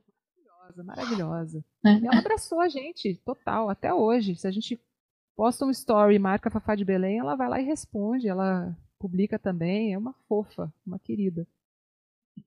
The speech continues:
Speaker 2: Pode botar ela indo no mais um Borbulhas também, já que ela não foi no Borbulhas, só foi no, no show,
Speaker 1: É.
Speaker 2: no,
Speaker 1: Eu
Speaker 2: no
Speaker 1: acho também.
Speaker 2: bloco.
Speaker 1: Fica a dica, produção, fica a
Speaker 2: É.
Speaker 1: dica. <laughs>
Speaker 2: E, Mari, como é que foi isso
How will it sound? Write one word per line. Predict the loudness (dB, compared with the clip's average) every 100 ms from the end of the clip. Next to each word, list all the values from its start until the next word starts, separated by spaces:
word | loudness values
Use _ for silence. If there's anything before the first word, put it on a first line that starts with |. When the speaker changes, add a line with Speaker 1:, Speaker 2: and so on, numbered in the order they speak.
| -14 -10 -2
Speaker 2:
Pode | 0
botar | 0 0 4
ela | 4 6
indo | 4 6
no | 4 4
mais | 6 6
um | 6
Borbulhas | 6 6 4 4 4
também, | 2 4 4 4
já | 2
que |
ela | 4 2
não | 4
foi | 2
no | 4
Borbulhas, | 2 6 6 8 6 4
só | 2 4
foi | 2 4
no, | 4 2 0
no | -2 -2
show, | 0 2 2 2 0
Speaker 1:
É. | -2 _ _ -4
Speaker 2:
no, | -2 0 -4 -10 -12
Speaker 1:
Eu | -6
Speaker 2:
no | -6
Speaker 1:
acho | -8 -8
também. |
Speaker 2:
bloco. | -2 0 -2 -6
Speaker 1:
Fica | -16 -16
a |
dica, | -16 -18 -18 -16
produção, | -16 -16 -16 -16 -16
fica | -20 -20 -2
a |
Speaker 2:
É. | 0 0
Speaker 1:
dica. | -4 -18 _ _
<laughs> | -20 -20 -18 -2 -2 -2 -6 -6 _ _ _ _ _ -20 -16 -16 -14 -8
Speaker 2:
E, |
Mari, | 0 4 4 4
como | 0 0
é | -2
que | 0
foi | 0 0
isso | -2 -4